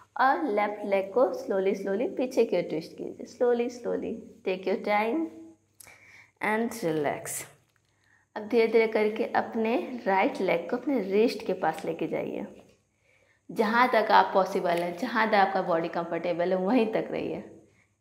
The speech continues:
Extra pressure मत दीजिएगा body को। तो इस तरह से आगे की ओर लिफ्ट कीजिए अपने पैर को। और ध्यान रखिए, आपका पैर इस तरह से मुड़े ना,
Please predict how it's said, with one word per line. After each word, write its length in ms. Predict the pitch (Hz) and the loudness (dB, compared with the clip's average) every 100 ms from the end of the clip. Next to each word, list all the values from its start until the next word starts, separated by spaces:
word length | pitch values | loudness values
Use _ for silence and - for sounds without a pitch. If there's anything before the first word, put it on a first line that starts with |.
| - | -12
Extra 240 | 233 - | -2 2
pressure 320 | 254 233 233 220 | 4 2 2 -2
मत 160 | 185 | -2
दीजिएगा 340 | 175 170 165 160 | -2 0 0 0
body 300 | 160 147 156 | 0 0 -2
को। 180 | 156 - | -6 -10
तो 760 | - - - - - - - | -10 -20 -20 -20 -20 -20 -6
इस 100 | 190 | -4
तरह 120 | - 214 | 2 4
से 140 | 226 | 6
आगे 200 | 180 185 | 6 6
की 160 | 202 226 | 2 2
ओर 60 | |
लिफ्ट 360 | 269 185 - - | 4 2 0 0
कीजिए 260 | 170 156 156 | -2 0 0
अपने 300 | 147 170 233 - - - _ _ _ | -2 -2 -2 -4 -16 -20 _ _ _
पैर 180 | - 143 147 | -8 -8 -10
को। 60 | 147 | -12
और 1600 | - - - _ _ _ _ _ _ _ _ - - - - 208 | -14 -16 -20 _ _ _ _ _ _ _ _ -20 -18 -20 -10 -4
ध्यान 260 | 196 226 233 | 2 2 2
रखिए, 200 | 240 233 | 0 0
आपका 120 | - | -2
पैर 200 | - - | -2 0
इस 100 | 220 | 0
तरह 120 | 226 | 0
से 60 | 233 | 0
मुड़े 280 | 190 185 196 | 0 0 0
ना, 180 | 196 | -2